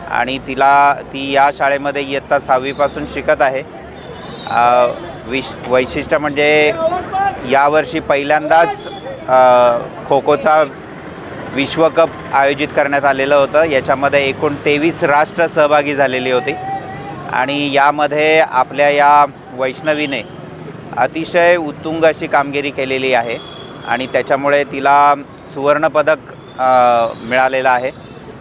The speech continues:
या तिच्या यशामध्ये तिची मेहनत आहेच, तिला मार्गदर्शन करणारे क्रीडा शिक्षक, त्याचबरोबर खो खो असोसिएशन, त्याचबरोबर ह्या शाळेची जी संस्था आहे,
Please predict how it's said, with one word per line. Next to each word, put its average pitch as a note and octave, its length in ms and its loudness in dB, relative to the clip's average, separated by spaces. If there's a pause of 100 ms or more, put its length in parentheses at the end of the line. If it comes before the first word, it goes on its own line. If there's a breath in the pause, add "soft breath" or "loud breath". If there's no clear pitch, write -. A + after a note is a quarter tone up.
(100)
या D3 340 6
तिच्या D#3+ 240 0
यशामध्ये D3+ 640 0
तिची D3+ 320 -10
मेहनत D#3+ 460 0
आहेच, D3 300 0 (720)
तिला C#3 200 0
मार्गदर्शन C#3 680 -2
करणारे C#3 420 0
क्रीडा C#3 300 0 (100)
शिक्षक, D3 260 -4 (640)
त्याचबरोबर C#3+ 840 2
खो C3+ 220 -6
खो D#3+ 80 2
असोसिएशन, D3 760 -2 (440)
त्याचबरोबर C#3 680 2
ह्या C#3+ 760 2 (240)
शाळेची C#3 420 0
जी D3+ 140 -4
संस्था C#3+ 420 0
आहे, C#3 280 0